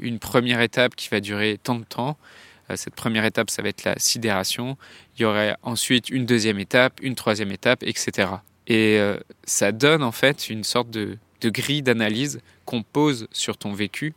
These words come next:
en tant qu'endeuillé, sur ton vécu en tant que, qu'orphelin, mais qui correspond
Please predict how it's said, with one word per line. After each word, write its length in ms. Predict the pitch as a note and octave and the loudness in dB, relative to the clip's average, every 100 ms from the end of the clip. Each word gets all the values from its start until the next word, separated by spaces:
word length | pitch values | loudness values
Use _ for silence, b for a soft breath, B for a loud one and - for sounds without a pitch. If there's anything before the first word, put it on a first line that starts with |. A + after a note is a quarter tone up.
| _ | _
en 120 | A2 | -10
tant 160 | G2+ G2+ | -8 -8
qu'endeuillé, 500 | G#2 G2+ G2+ G#2+ C#3+ | -8 -6 -4 -2 -2
sur 180 | - F#2 | -2 -6
ton 160 | - G#2+ | -8 -6
vécu 280 | G2 - | -6 -4
en 80 | A#2+ | -6
tant 160 | - G#2+ | -4 -6
que, 240 | - F#2+ B B B B B | -6 -10 B B B B B
qu'orphelin, 480 | A2+ - A2+ A#2 D#3+ | -2 0 0 2 0
mais 120 | A#2+ | -2
qui 140 | - | -6
correspond 680 | - A2 G2+ - A#2+ B2 B2+ | -2 0 0 -2 -8 -6 -10